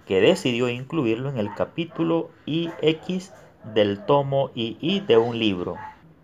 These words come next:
Y número dos, ordena los siguientes números romanos de menor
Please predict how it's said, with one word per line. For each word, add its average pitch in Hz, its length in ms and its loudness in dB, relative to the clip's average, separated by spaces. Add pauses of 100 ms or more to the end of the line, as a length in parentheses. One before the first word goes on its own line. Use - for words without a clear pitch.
(240)
Y 113 120 0
número 101 340 4
dos, 208 300 2 (420)
ordena 190 580 4
los 151 200 4
siguientes 123 680 0
números 120 540 0
romanos 110 680 0
de 107 120 0
menor 107 500 -2